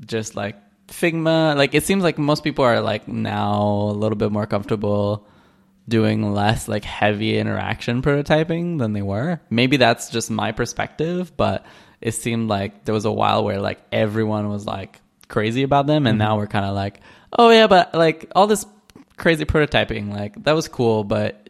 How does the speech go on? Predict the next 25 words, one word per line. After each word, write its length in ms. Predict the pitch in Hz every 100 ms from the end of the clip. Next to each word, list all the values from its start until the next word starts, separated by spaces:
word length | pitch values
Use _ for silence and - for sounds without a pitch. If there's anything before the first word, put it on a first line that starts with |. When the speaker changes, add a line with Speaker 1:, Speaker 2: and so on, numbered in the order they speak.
| -
Speaker 1:
you 200 | 113 113
know, 200 | 101 104
Speaker 2:
Mm-hmm. 120 | 107 98 _ _ _ _ -
Speaker 1:
I 120 | 127
just 180 | 123 123
need 160 | 110 107
these, 140 | 104
like, 200 | 101 98
three 200 | - 107
transitions, 760 | - 104 101 117 139 147 - - - - -
<laughs> 340 | - - 185 -
and 340 | 110 110 104
that's 140 | 107 -
fine. 200 | 101 110
I 80 |
can 120 | 113 107
imagine 340 | 98 98 104
the 60 | 101
rest." 360 | 104 156 - - _ - - _ -
Um, 680 | 101 98 95 95 95 92 - _ _ _ _ _ _ _ - -
so 500 | - 123 110 104 101 - _ _ _ _ _ _ _ _
that's 460 | - 123 131 160
the 100 | -
timing 460 | 175 - 113 120 139
piece. 640 | - 160 180 - - -